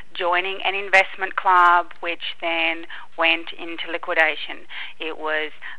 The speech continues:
uh, joining a network marketing company and the business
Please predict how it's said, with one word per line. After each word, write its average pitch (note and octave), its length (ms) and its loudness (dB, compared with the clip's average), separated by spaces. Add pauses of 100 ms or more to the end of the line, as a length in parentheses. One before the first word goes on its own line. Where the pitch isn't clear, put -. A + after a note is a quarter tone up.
(240)
uh, C#3+ 160 -4 (240)
joining E3+ 380 0
a D#3+ 40 -2
network E3+ 380 0
marketing G#3+ 400 6
company A3 680 0
and D#3+ 320 0
the D#3+ 60 -6
business E3+ 320 -8